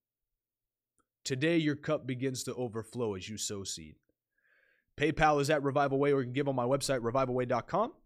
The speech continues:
There's a link in the chat right there. You can click. It'll take you right to it. You can also give through Super Chat. I'm gonna pray for you right now.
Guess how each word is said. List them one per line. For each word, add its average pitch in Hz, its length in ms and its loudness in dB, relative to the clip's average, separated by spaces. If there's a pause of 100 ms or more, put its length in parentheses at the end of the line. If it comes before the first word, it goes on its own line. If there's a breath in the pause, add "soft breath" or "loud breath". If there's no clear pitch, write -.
(460)
There's 104 160 -6
a 104 40 -6
link 123 240 -6
in 117 60 -6
the 104 60 -6
chat 131 280 -4
right 117 160 -4
there. 127 120 -2
You 127 80 -4
can 107 100 -10
click. 135 220 -6
It'll 107 120 -4
take 107 220 -6
you 98 60 -6
right 110 200 -2
to 117 160 -4
it. - 80 -8 (420 soft breath)
You 107 60 -2
can - 20 2
also 120 220 0
give 113 200 -4
through 113 120 -6
Super - 260 -6
Chat. 87 280 -8 (1080)
I'm 175 180 6
gonna 196 120 6
pray 196 260 4
for 143 200 0
you 123 140 0
right 143 220 -2
now. 135 260 -8